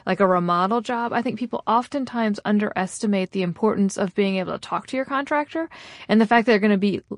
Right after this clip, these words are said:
you know, to some extent living with you for a period of time. And I think one of the things that causes projects to go over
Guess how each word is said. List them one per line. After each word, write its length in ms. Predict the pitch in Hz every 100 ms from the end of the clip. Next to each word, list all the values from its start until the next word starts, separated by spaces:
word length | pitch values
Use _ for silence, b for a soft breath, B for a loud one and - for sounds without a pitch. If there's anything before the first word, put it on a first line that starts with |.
| -
you 80 | 240
know, 120 | 196 B B _
to 100 | 262
some 160 | 339 381
extent 220 | 359 -
living 300 | 240 320 294
with 180 | 196 180
you 220 | 165 - _ _ -
for 160 | 240
a 40 | 214
period 320 | 233 208 196
of 80 | 180
time. 380 | - 175 85 208 B B B -
And 160 | 233
I 120 | 226 220
think 180 | 233
one 100 | 247
of 120 | 262 254
the 60 |
things 300 | 247 226 208
that 220 | 208 196 -
causes 720 | 226 214 220 220 190 - -
projects 480 | - 214 214 220 -
to 100 | -
go 200 | 185 190
over 440 | 185 180 196 214